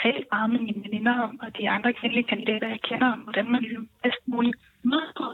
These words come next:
øh, og så har vi truffet nogle forholdsregler. For eksempel er det ikke mig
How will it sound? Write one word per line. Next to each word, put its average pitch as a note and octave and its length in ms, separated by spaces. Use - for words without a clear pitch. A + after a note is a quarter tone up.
øh, A#3 120
og - 60
så C4 60
har C4 100
vi A3+ 40
truffet B3 280
nogle - 200
forholdsregler. G#3+ 540
For A#3+ 100
eksempel G#3+ 280
er G#3+ 60
det G#3 160
ikke - 160
mig G#3+ 100